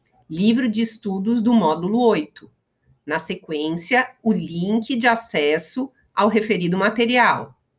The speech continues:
Vinte de sete de dois mil e vinte e um, às dezenove horas, plantão de dúvidas com a docente. Link em breve. Vinte e seis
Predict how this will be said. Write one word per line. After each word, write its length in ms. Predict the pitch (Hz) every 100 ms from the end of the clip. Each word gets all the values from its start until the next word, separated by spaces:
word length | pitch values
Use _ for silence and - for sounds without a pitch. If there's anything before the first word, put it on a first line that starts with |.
| _ _ _ _ _ _ _ _ _ _ _ _
Vinte 540 | 170 196 330 381 381 311
de 160 | 254
sete 640 | 247 - 202 208 220 - 233
de 120 | 220
dois 280 | 208 196 185
mil 220 | 214 247
e 80 | 262
vinte 300 | 254 254 269
e 60 |
um, 300 | 254 226 185 - -
às 220 | 156 180
dezenove 600 | 165 180 180 180 208 240 220
horas, 580 | 208 170 131 131 - _ _ _ -
plantão 560 | 226 226 220 170 180
de 140 | 208 247
dúvidas 640 | 202 180 180 196 196 208
com 200 | - 226
a 60 | 202
docente. 840 | 208 220 - 247 202 202 - - _ _ _ _ -
Link 680 | 165 175 175 185 - 269 - -
em 200 | 190 190
breve. 540 | 208 190 170 - 113 _ _ _ _ _ _ _ _ _ -
Vinte 380 | 190 320 330
e 60 | 311
seis 640 | - 214 190 208 262 -